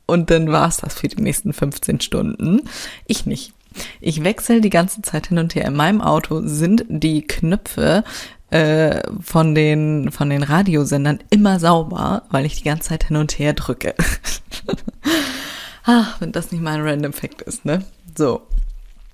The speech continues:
Diese Podcast-Folge ist ein bisschen inspiriert. Pass auf, ich habe neulich eine Story gemacht bei Instagram. Und das war ein Text und da habe ich geschrieben, und das kannst du jetzt auch mal für dich machen,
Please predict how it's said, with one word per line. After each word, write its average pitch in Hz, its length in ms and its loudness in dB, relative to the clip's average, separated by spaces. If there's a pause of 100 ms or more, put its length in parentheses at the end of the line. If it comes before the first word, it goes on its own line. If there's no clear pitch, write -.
(880)
Diese 294 220 2
Podcast-Folge 151 1040 0 (180)
ist 269 300 0
ein 302 100 2
bisschen 240 360 4
inspiriert. - 680 0
Pass - 240 -2
auf, - 300 -6
ich 165 160 -6
habe 240 240 0
neulich 185 420 0
eine 170 180 -2
Story 139 360 0
gemacht - 480 -4
bei 170 160 2
Instagram. - 640 -6 (560)
Und 165 80 -2
das 170 180 0
war 208 140 -2
ein 180 160 0
Text - 480 0
und 180 120 -4
da 175 80 0
habe 180 100 -2
ich 185 100 -8
geschrieben, 214 800 0 (320)
und 160 100 -2
das - 140 -4
kannst 170 200 -4
du 165 40 -2
jetzt - 160 -4
auch 190 160 -2
mal 147 140 -2
für - 180 -6
dich 190 240 -4
machen, 165 580 -2